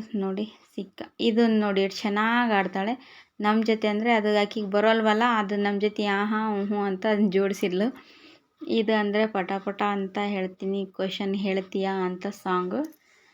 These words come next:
ಮಕ್ಳ ಜೊತೆ ಈ ಥರ ಟೈಮ್ ಸ್ಪೆಂಡ್ ಮಾಡೋಕ್ಕೆ ಖುಷಿಯಾಗುತ್ತೆ. ಆದರೂ ಈಗ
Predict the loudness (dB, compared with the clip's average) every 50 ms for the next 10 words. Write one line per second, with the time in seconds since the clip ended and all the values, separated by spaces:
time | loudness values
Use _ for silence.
0 | _ _ _ _ _ _ -2 0 0 0 0 0 0 2 2 0 0 0 -2 -2
1 | -2 -4 -2 -2 0 2 2 0 0 -4 -12 _ _ -4 -2 -2 -2 0 0 0
2 | 0 -2 -4 -6 _ _ _ _ _ _ _ _ _ _ _ _ _ _ _ _
3 | _ -20 -20 -20 -6 _ 2 2 4 4 2 2 2 2 2 2 0 -2 -2 -4
4 | -6 -6 -6 -8 -8 -6 -2 2 2 2 4 2 0 0 -2 -2 -2 -2 -2 -4
5 | _ _ _ _ _ _ _ _ _ _ _ _ _ _ -4 0 0 4 6 6
6 | 6 6 4